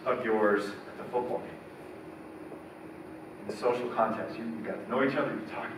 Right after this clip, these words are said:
you looked up to this person, and they just, when you say hi to them at the football game, they just walk by you like, like you don't even exist.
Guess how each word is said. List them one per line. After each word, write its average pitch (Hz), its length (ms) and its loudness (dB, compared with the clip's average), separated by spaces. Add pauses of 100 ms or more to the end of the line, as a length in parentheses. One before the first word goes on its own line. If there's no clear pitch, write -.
you 90 80 -8
looked - 140 -6
up - 200 2
to - 100 -6
this - 100 -8 (120)
person, - 220 -8 (1300)
and - 120 -12
they 101 120 -4 (100)
just, 160 300 -4 (1120)
when 101 100 -8
you - 80 -8
say 123 120 0
hi 135 260 4
to 135 60 8
them 143 160 4
at - 80 2
the - 60 -6
football 123 280 -2
game, 123 420 -4 (640)
they - 140 -8
just - 240 -4 (200)
walk 104 300 -6
by 98 200 -2
you 95 200 -2
like, 87 180 -8 (140)
like 101 140 -8 (160)
you 98 60 -10
don't 98 180 0
even 95 220 -4
exist. - 440 -10